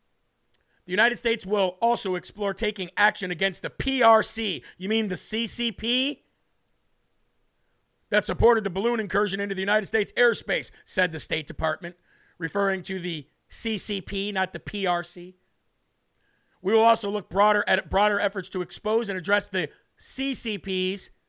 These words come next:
larger surveillance activities that pose a threat to our national security and to our allies and our partners. Yeah, you really want to go to war, don't you? That's what it really is.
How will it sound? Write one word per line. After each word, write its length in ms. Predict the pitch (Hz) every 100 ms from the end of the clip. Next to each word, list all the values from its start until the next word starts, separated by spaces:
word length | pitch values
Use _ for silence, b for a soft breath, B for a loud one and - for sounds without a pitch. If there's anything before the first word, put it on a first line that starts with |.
| _ _ _ _
larger 340 | 170 208 220 202
surveillance 460 | 190 196 196 175
activities 460 | 175 - 175 175 170
that 120 | 160
pose 220 | 185 196
a 60 | 175
threat 260 | 190 196
to 100 | - 175
our 100 | 175
national 320 | 180 180 170
security 480 | - 180 180 160 B B B
and 120 | 175
to 100 | 175
our 140 | 175 165
allies 340 | 175 180 180
and 80 | 170
our 80 | 165
partners. 460 | 165 170 147 127 - b b -
Yeah, 580 | 185 226 233 220 220 214
you 240 | 214 254
really 240 | 247 226
want 160 | 208 196
to 60 | 175
go 120 | 175
to 80 | 170
war, 320 | 165 175 160
don't 280 | 151 139 -
you? 140 | 107 _ _ _ _ _ _ _ _ - -
That's 220 | 190 202
what 100 | 185
it 60 | 170
really 260 | 160 143
is. 220 | 120 113